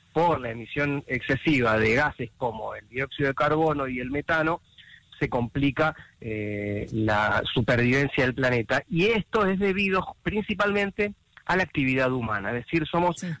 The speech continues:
Speaker 1: responsables de generarlos, pero aún más hoy de combatirlo esto. ¿Y
Speaker 2: Ujú.
Speaker 1: cómo? Por ejemplo, justamente hoy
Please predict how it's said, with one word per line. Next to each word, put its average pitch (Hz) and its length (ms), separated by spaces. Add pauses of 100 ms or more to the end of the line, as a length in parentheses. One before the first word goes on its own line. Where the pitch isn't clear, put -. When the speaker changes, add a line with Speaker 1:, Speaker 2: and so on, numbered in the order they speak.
Speaker 1:
responsables 151 720
de 127 80
generarlos, 190 640
pero 147 180
aún 180 320
más 196 240 (120)
hoy 214 360 (240)
de 127 140
combatirlo 123 800
esto. - 340 (280)
¿Y 143 160
Speaker 2:
Ujú. 208 180
Speaker 1:
cómo? 110 400
Por 107 180
ejemplo, 175 640 (240)
justamente 143 640
hoy 131 300